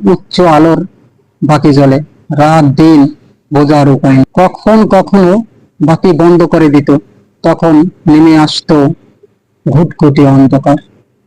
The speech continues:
অ্যাডজাস্ট ফ্যানের বিকট শব্দের কারণে শোনা যেত না বাহিরে কোনো শব্দ। ছাত্র জনতার অভ্যুত্থানের মুখে শেখ হাসিনা সরকারের পতনের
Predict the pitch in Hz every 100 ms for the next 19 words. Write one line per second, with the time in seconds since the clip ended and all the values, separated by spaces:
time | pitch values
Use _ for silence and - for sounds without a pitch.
0 | _ _ _ _ _ - 156 147 185 -
1 | - 165 170 170 170 185 139 156 165 160
2 | - - 160 156 202 190 185 196 156 180
3 | - _ _ _ - 147 147 160 160 160
4 | 151 151 190 - 302 156 135 143 139 -
5 | 277 - 135 127 190 - _ _ _ _
6 | _ - 160 - 165 175 165 170 170 165
7 | 208 160 156 175 175 180 196 180 160 143
8 | 139 - - - - 180 - 143 165 156
9 | - 143 147 170 139 135 _ _ _ -
10 | 170 165 180 151